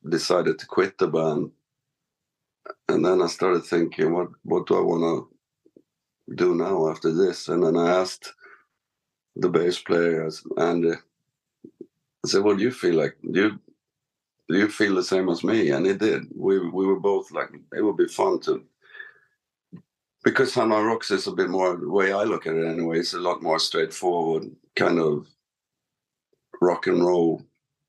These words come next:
Mm, yeah, I guess. And, and our stuff was a bit more seventies, kind of a little bit more funky and all that. And,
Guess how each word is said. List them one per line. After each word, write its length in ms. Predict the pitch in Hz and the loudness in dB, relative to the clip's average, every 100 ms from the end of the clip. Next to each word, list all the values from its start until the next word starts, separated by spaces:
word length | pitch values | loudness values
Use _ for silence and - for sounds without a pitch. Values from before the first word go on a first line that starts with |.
| _ _ _ _ _ _ _ _ _ _ _ _ _ - | _ _ _ _ _ _ _ _ _ _ _ _ _ -4
Mm, 280 | 78 73 - - - | -2 0 -4 -6 -2
yeah, 200 | 78 76 - _ - - | -2 -2 -10 _ -12 -4
I 40 | |
guess. 400 | 76 71 - - - - | -2 -2 -4 -12 -14 -2
And, 400 | 90 90 82 52 | 0 2 0 -2
and 160 | 67 87 | 0 2
our 220 | 85 90 | 2 0
stuff 340 | 90 90 78 87 | 0 -2 -2 -2
was 160 | 80 | -4
a 40 | 85 | -2
bit 140 | 82 | 0
more 160 | 80 76 | 0 0
seventies, 720 | - 82 82 78 85 78 - | -2 0 -2 -4 -8 -8 -6
kind 200 | - - | -2 -2
of 80 | |
a 60 | - - | -4 -12
little 280 | - 90 80 | -8 -4 -2
bit 160 | 82 69 | -2 -2
more 160 | 78 - | -4 -2
funky 420 | 80 80 - 85 | 0 -2 -2 -6
and 180 | 69 78 | -4 -2
all 140 | 82 | -2
that. 180 | 85 - - | 0 -2 0
And, 200 | 90 | 0